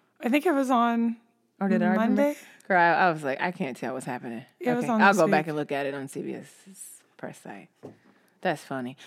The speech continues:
Speaker 2: I, I love her. Like I said, I would
Speaker 1: Yeah.
Speaker 2: watch it just for her, but I just don't understand what is the premise of the show. It's just a courtroom
Speaker 1: But
Speaker 2: show?
Speaker 1: I feel like that with a lot of the shows this season, I feel like I'm watching them more for their casts 'cause I really like
Speaker 2: Mm-hmm.
Speaker 1: who's on them.
Speaker 2: Mm-hmm.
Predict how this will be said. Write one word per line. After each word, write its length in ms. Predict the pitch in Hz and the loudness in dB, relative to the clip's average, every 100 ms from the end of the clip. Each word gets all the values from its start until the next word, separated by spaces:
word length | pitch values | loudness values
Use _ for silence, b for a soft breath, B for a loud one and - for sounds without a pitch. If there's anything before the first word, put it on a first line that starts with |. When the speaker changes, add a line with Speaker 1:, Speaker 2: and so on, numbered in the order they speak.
| B | B
Speaker 2:
I, 200 | 269 330 | 6 8
I 20 | |
love 200 | 392 381 | 10 8
her. 260 | 311 - - | 6 2 2
Like 140 | 208 220 | 4 6
I 140 | 220 | 4
said, 180 | 247 185 | 4 4
I 100 | 185 | 6
would 100 | 226 | 6
Speaker 1:
Yeah. 40 | |
Speaker 2:
watch 200 | 190 190 | 6 4
it 60 | 190 | 2
just 180 | 180 - | -2 0
for 80 | 151 | 2
her, 220 | 208 147 | 4 4
but 120 | 135 | 4
I 80 | 156 | 2
just 160 | 170 160 | 2 0
don't 140 | 156 | 0
understand 400 | 165 156 170 156 | 0 -2 -2 2
what 160 | 170 151 | 2 2
is 100 | 156 | -2
the 80 | |
premise 300 | - 160 151 | -4 -4 -4
of 40 | 151 | -6
the 80 | 151 | -2
show. 120 | 165 | 0
It's 100 | 165 | 0
just 140 | 151 | -2
a 40 | 143 | 0
courtroom 460 | 190 233 220 214 | 0 2 -2 0
Speaker 1:
But 80 | 269 | 4
Speaker 2:
show? 200 | 359 381 | 6 6
Speaker 1:
I 20 | |
feel 100 | 381 | 6
like 180 | 381 381 | 4 6
that 120 | 339 | 8
with 100 | 311 | 8
a 60 | 285 | 6
lot 200 | 277 277 | 6 4
of 60 | 285 | 4
the 60 | |
shows 300 | - 269 254 | 2 2 2
this 120 | 277 | 0
season, 300 | - 285 269 | 2 2 4
I 80 | 254 | 2
feel 140 | 226 262 | 2 0
like 120 | 254 | 2
I'm 140 | 240 | 2
watching 300 | 226 233 262 | 4 2 2
them 100 | 240 | 2
more 180 | 226 233 | 2 0
for 120 | 233 | 0
their 120 | 220 202 | -2 0
casts 520 | 226 208 247 - - | 2 4 2 -2 -8
'cause 260 | - 226 | -2 0
I 120 | 214 202 | 0 0
really 360 | 208 214 214 | 0 0 0
like 280 | 202 202 214 | -2 -2 -2
Speaker 2:
Mm-hmm. 360 | 151 151 143 135 | -4 -6 -6 -6
Speaker 1:
who's 260 | - 233 | -4 0
on 180 | 208 226 | 0 2
them. 220 | 311 339 339 | 2 0 -4
Speaker 2:
Mm-hmm. 360 | 160 156 139 | -8 -6 -8